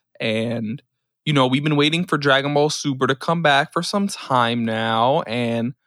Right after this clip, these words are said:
you know, we were waiting, thinking maybe this would be the year. And then we were getting rumors that we were getting a new show, but it would be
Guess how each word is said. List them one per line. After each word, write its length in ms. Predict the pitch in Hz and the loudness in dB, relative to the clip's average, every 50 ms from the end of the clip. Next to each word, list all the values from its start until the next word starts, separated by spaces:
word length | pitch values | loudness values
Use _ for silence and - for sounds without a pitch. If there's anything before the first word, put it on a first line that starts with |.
| _ _ _ _ _ _ _ _ _ _ _ _ _ _ - | _ _ _ _ _ _ _ _ _ _ _ _ _ _ -6
you 120 | - 147 | -4 0
know, 220 | 147 131 123 123 | 2 4 4 4
we 140 | 123 127 127 | 4 4 4
were 160 | 127 123 123 | 4 2 2
waiting, 600 | 120 113 123 123 127 127 123 127 135 147 165 175 | 2 2 2 2 2 2 4 4 2 2 2 0
thinking 520 | 170 - 135 123 123 123 - 135 123 127 127 | -2 0 0 0 0 0 0 0 2 2 2
maybe 320 | 123 127 139 160 190 202 | 2 0 0 0 0 -2
this 320 | 202 196 196 208 - - - | 2 2 0 0 0 -4 -6
would 240 | 190 190 196 180 | -4 -2 -2 -2
be 140 | 190 196 196 | -2 -2 -2
the 120 | 202 214 214 | 0 0 0
year. 720 | 202 180 160 143 131 127 123 123 120 123 135 156 185 - _ _ _ _ _ _ _ _ _ _ _ - | 0 0 0 2 2 2 2 2 2 2 0 0 -2 -4 _ _ _ _ _ _ _ _ _ _ _ -2
And 160 | 113 113 113 117 | -2 0 2 2
then 260 | 113 113 113 113 113 | 2 2 0 0 0
we 100 | 120 120 | 0 0
were 100 | 123 131 | 0 0
getting 340 | 139 139 160 165 180 170 160 | 0 0 0 0 -2 -2 0
rumors 580 | 147 147 147 143 139 135 131 127 135 143 - | 2 2 2 4 4 4 4 4 2 2 2
that 100 | 127 117 | 0 0
we 120 | 120 120 120 | 0 0 -2
were 200 | 117 117 117 123 | -2 -2 0 0
getting 260 | 135 135 160 165 185 | 0 0 0 0 0
a 40 | 190 | 0
new 180 | 202 208 226 226 | 2 2 2 0
show, 640 | - - - 185 170 160 156 156 151 156 160 156 | 0 -2 0 2 4 4 6 6 4 4 2 2
but 160 | 151 139 127 | 0 0 2
it 60 | 123 | 2
would 180 | 123 127 127 123 | 2 0 -2 -2
be 400 | 123 135 131 127 123 131 135 - | -2 -2 0 0 0 -2 -2 -4